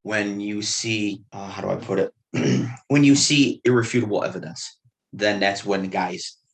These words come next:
typically start coming on board. So you're gonna have to think of a time when you gave me some irrefutable evidence.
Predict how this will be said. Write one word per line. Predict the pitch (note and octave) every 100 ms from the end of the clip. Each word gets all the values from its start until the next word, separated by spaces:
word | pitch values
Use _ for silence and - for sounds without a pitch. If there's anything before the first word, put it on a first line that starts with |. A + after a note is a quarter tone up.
| _
typically | - G2 - F#2+ -
start | - E2+ -
coming | F#2 F2+
on | F2+
board. | F2 F#2 - _ _ _ _ _
So | -
you're | F#2+ F#2+
gonna | G2
have | G2 F#2+
to | - - - _
think | G#2 G2
of | F#2+
a |
time | - F#2+ F#2+ F2+
when | F2+ F#2 F#2 F2+ _ _
you | - G2 G2 F#2+ F#2 - _ _
gave | - F#2+ F#2+
me | F#2+
some | - F#2
irrefutable | - F#2 - F2 F2+ - -
evidence. | - F2 -